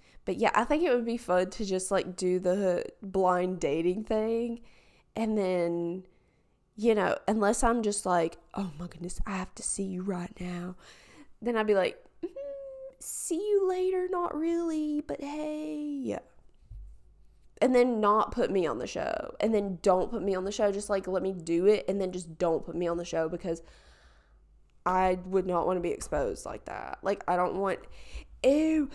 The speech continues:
like, <sighs> I would not want someone to see me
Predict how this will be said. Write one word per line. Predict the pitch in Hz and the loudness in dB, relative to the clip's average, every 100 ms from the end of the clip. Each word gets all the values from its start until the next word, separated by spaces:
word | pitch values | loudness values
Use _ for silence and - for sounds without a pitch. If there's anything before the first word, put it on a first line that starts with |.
| - | -8
like, | - 214 - - - - | 0 2 0 -16 -20 -16
<sighs> | - - - - - - - - | -10 -8 -4 -6 -8 -14 -20 2
I | 302 | 2
would | 311 359 | 4 0
not | 339 339 | 0 2
want | 349 302 | 0 -2
someone | 277 262 247 | -2 -2 -2
to | 247 | -4
see | - - 190 196 | -4 -2 0 0
me | 220 226 247 247 262 | -2 -2 -4 -6 -8